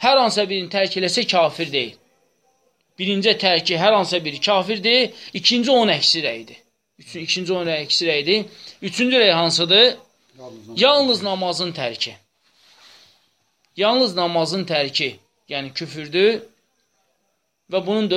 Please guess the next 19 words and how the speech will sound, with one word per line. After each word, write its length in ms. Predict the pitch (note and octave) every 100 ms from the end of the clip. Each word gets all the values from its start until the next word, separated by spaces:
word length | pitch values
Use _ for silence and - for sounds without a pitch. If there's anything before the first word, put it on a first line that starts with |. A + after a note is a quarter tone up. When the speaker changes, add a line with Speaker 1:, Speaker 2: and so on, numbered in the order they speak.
| G#3
Speaker 1:
öz 160 | G#3 - _ _ _ D#3
dəlilləri, 540 | E3 D3+ D3+ D3 D#3+ E3
rəyləri 440 | C#3+ C3 B2 B2
var. 240 | A2+ - - _ _ _ _ _ _ _ _ _ _ _ _ -
Dördüncü 500 | A3+ A#3+ G3+ B3 D4+
rəy, 440 | D4 B3 F#3 F#3
dördüncü 540 | A3+ A3+ G#3 B3 A#3+ B3
rəy 140 | G3
odur 240 | G3+ F3+ D#3
ki, 420 | F3+ A3 B3 - _ _ _ _ _ -
yalnız 400 | A#3 C#4 A#3+ D#3+
namaz, 640 | F#3+ G3+ G#3+ C4+ C#4 F#3 E3+
bir 120 | G3
də 120 | G#3+ G#3
zəkatın 400 | G3+ F3 E3+ F3+
tərki 300 | E3 B2+ -
küfürdür. 500 | C3 B2 B2+ A#2+ A2+ - _ _ _ _ _ _ _ _ _ _ _ _ _ _ _ _ -
Yalnız 220 | D3+ C3+
namaz, 580 | C#3+ F3 G3 B3 A#3+ -